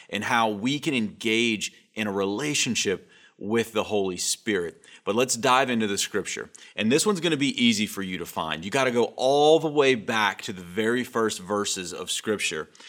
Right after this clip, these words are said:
In Genesis chapter one, verses one through two. We're gonna start right there at the beginning. It says this, "In the beginning, God created the heavens and the earth. The earth was formless and empty, and darkness covered the deep waters."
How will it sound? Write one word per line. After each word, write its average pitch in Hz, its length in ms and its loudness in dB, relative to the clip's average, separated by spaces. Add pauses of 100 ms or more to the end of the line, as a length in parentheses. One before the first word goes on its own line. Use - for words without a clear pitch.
(160)
In 110 140 -2
Genesis 156 680 0
chapter 151 560 2
one, 101 320 -2
verses 107 400 2
one 101 320 -2 (300)
through 104 160 -6
two. 135 340 2 (160)
We're 131 80 -4
gonna 135 80 2
start 120 240 0
right 123 180 2
there 123 140 2
at 123 60 -2
the 107 80 -14
beginning. 95 340 -4
It - 60 -20 (420)
says 117 300 0
this, 95 240 -2 (160)
"In 165 360 2
the 202 80 6
beginning, 123 640 0 (320)
God 117 440 2
created 110 500 -2
the - 80 -6
heavens 123 720 -2 (580)
and 101 120 -4
the 92 160 -6
earth. - 360 -10 (380)
The 98 240 -4
earth 139 340 2
was 87 160 -4
formless 127 760 -2 (200)
and 98 140 -6
empty, - 400 -10 (500)
and 92 220 -6
darkness 131 560 0
covered 104 480 -2
the - 80 -12
deep 92 320 -12
waters." 87 520 -6